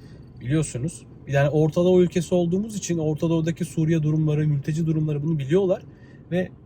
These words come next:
hani Türkiye vatandaşı olanlara biraz ikinci sınıf vatandaş gibi bakıyorlar.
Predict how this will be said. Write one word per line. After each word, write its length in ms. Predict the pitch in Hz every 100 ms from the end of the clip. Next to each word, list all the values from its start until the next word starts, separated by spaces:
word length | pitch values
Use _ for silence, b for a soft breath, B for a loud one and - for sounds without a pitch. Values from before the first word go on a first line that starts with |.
| -
hani 160 | 143
Türkiye 340 | - 190 208 196
vatandaşı 520 | 185 190 185 185 202
olanlara 400 | 175 165 202 196
biraz 340 | 202 190 - - - - - - - -
ikinci 200 | 190 196
sınıf 200 | 202 165
vatandaş 440 | 156 160 170 165
gibi 160 | 143 117
bakıyorlar. 440 | 107 - 135 -